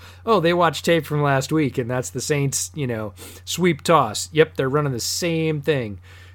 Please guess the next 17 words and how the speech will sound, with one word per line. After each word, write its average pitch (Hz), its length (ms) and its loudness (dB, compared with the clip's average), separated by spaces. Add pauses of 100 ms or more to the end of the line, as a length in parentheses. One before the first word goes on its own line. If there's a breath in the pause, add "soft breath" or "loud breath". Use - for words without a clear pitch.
You 113 80 -8
know, 110 320 -8
it 127 80 -6
looks 135 240 0
different 143 280 -2
at 139 80 -6
the 127 80 -8
start, 143 360 -2
but 117 180 -10
that's 131 240 -6
the - 160 -8
same 156 640 -6
play. 131 380 -4
So 113 560 -8
that's 277 260 -6
all 180 220 0
good. 123 580 -4